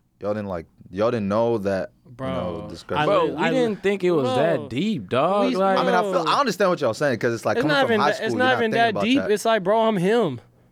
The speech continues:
Speaker 2: Like, what you gonna tell me? So
Speaker 3: Nah,
Speaker 2: I
Speaker 3: legit, 'cause, bro.
Speaker 2: Like, bro.
Speaker 3: So he tweeted that.
Speaker 2: Like, I
Speaker 3: D J,
Speaker 2: literally
Speaker 3: I
Speaker 2: tw-,
Speaker 3: remember
Speaker 2: I
Speaker 3: the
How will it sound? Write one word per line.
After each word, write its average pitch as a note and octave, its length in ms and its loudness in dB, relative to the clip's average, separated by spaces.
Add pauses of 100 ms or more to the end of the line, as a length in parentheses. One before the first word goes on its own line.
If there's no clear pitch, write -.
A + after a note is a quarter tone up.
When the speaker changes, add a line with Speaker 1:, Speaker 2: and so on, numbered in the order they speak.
(280)
Speaker 2:
Like, G#3 100 -2
what G#3+ 160 -2
you G#3+ 60 -2
gonna G#3 160 0
tell E3+ 220 -2
me? C#3+ 240 -2 (420)
So F3+ 220 0
Speaker 3:
Nah, A#3+ 280 2
Speaker 2:
I - 20 2
Speaker 3:
legit, G3+ 560 -2
'cause, B3 220 0
bro. G#3+ 600 0
Speaker 2:
Like, C#3+ 340 -4
bro. C3+ 120 -4
Speaker 3:
So E3+ 140 2
he A3+ 140 -4
tweeted G#3+ 360 0
that. D#3+ 320 0 (140)
Speaker 2:
Like, C#3+ 140 0
I - 20 4
Speaker 3:
D D#3+ 60 2
J, G3 60 2
Speaker 2:
literally F3+ 200 2
Speaker 3:
I D#3 80 4
Speaker 2:
tw-, G3+ 60 2
Speaker 3:
remember E3 260 -2
Speaker 2:
I D3 40 2
Speaker 3:
the C#3 60 2